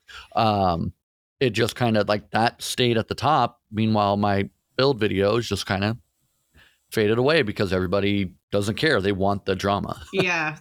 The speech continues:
Speaker 2: they want the toxic. Like, loads of people rag on True Talent a lot, but I feel like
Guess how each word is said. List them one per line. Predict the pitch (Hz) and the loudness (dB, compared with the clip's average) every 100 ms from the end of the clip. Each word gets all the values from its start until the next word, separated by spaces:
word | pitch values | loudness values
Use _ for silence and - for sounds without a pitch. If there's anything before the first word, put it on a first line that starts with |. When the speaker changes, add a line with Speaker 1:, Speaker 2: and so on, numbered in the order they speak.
| - | -6
Speaker 2:
they | 196 | -4
want | 196 185 | -4 -6
the | - | -8
toxic. | - 208 - 180 175 | -6 -8 -8 -10 -8
Like, | 180 - - - - | -8 -10 -20 -20 -8
loads | 214 247 262 | -4 -2 -4
of | 262 | -6
people | 214 226 220 196 160 | -4 -4 -4 -6 -4
rag | 175 180 180 160 - - | -4 -2 -4 -8 -18 -10
on | 175 175 170 160 160 - - | -6 -4 -4 -4 -4 -8 -10
True | - 208 165 | -8 -6 -8
Talent | 196 190 170 139 | -6 -6 -8 -12
a | 143 | -10
lot, | 107 104 - | -8 -8 -10
but | - | -8
I | 165 | -8
feel | 151 190 | -6 -6
like | 175 165 - | -4 -6 -8